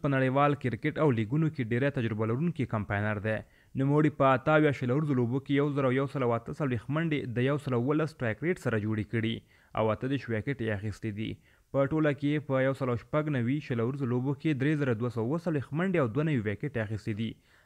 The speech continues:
هغه د هند غوره لیګ کې هم برخه اخیستې ده. د هغه خراب فعالیت او ټپي کېدو مسلو هغه په آی پی ایل کې د اوږدې مودې لپاره لرې ساتلی و. نوموړي په آی پی ایل کې په نهه څلوېښت لوبو کې اووه سوه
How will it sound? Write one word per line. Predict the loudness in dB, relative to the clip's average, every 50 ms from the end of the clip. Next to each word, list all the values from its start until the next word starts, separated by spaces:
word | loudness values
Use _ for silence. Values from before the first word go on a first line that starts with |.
| _ -4
هغه | -2 0 2 4 4 4 4
د | 2 0
هند | 0 0 0 0
غوره | 0 0 0 0
لیګ | 0 -2 -2 -2
کې | -2 -2 0
هم | 0 0 0
برخه | 0 -2 -2 -2 -4 -6
اخیستې | -6 -4 -6 -8 -8 -6 -6 -4 -2
ده. | -2 -2 -4 -6 _ _ -20 _ _ -8 -4 0 2
د | 4 4
هغه | 4 4 4 2 2
خراب | 4 4 6 6 4 4 2
فعالیت | 2 2 2 2 0
او | 0 0 0
ټپي | -2 -2 -2 -4 -2
کېدو | -2 0 0 0 0
مسلو | 0 -2 -2 -2 -2 0 0 0
هغه | 0 0 0 -2 0 0
په | 0 0
آی | -2 -2 0
پی | 0
ایل | 0 0
کې | 0 -2 -2 -2 -2
د | -2
اوږدې | -2 -2 -2 -2 -2 0
مودې | -2 -2 0 0 -2 -2
لپاره | -2 -2 -2 0 0 2
لرې | 2 2 0 0 -2
ساتلی | -4 -4 -4 -4 -2 -2 -2 -2
و. | -2 -2 -4 -6 -8 _ _ _ _ _ -2
نوموړي | 0 2 4 4 4 4 4
په | 4 4
آی | 4 4
پی | 2 2
ایل | 2 2
کې | 0 -2 -2 0
په | 0 0
نهه | 0 0 0 -2 -2
څلوېښت | -2 -2 -2 -2 -2 -2
لوبو | -2 0 -2 -2
کې | -2 0 0
اووه | 0 0 -2 -2
سوه | -2 0 -2